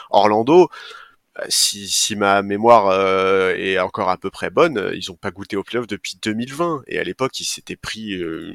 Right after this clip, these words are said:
une bonne petite rouste par les Bucks, il me semble. Donc, donc ouais, y a, y a, y a, c'est que du bonus, en fait, ce qui va se passer, euh, d'ici la fin de saison pour Orlando. C'est,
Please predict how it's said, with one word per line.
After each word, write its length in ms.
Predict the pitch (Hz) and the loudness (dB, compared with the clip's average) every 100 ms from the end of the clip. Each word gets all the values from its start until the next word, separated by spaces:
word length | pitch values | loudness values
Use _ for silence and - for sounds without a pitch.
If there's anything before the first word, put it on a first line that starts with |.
| - | -16
une 160 | 90 90 | -16 -14
bonne 300 | 85 214 - | -2 -2 0
petite 300 | 113 - - | -6 -8 -10
rouste 300 | - 165 - | -8 -8 -2
par 140 | 101 | 0
les 140 | 110 127 | 0 2
Bucks, 280 | 156 - | 0 0
il 40 | 117 | -6
me 60 | 123 | -4
semble. 280 | 185 151 | -2 -4
Donc, 200 | 95 95 - - - - - - - - - _ - _ | -6 -12 -16 -20 -20 -20 -20 -20 -20 -20 -20 _ -18 _
donc 180 | 113 120 | -4 4
ouais, 180 | 214 196 | 6 8
y 60 | 95 | 6
a, 60 | |
y 100 | 87 | 4
a, 100 | 82 - | 2 2
y 80 | 92 | -4
a, 40 | - | -2
c'est 180 | - 127 | 0 0
que 140 | - | 0
du 160 | 165 131 | -2 -2
bonus, 400 | 127 156 170 - | 0 0 0 -2
en 80 | 110 | -2
fait, 180 | 107 | -6
ce 60 | - | -6
qui 100 | 117 | -2
va 120 | 98 | -2
se 100 | - | -2
passer, 400 | 107 - 113 98 | -2 -4 -4 -4
euh, 240 | 92 90 87 | -2 -4 -6
d'ici 280 | 98 - | -6 -4
la 100 | 98 | -4
fin 140 | 95 104 | -4 -6
de 80 | 95 | -6
saison 300 | 110 98 104 | -6 -6 -8
pour 160 | - | -6
Orlando. 480 | 90 90 92 92 90 | -4 -4 -6 -8 -8
C'est, 240 | - 82 | -8 -8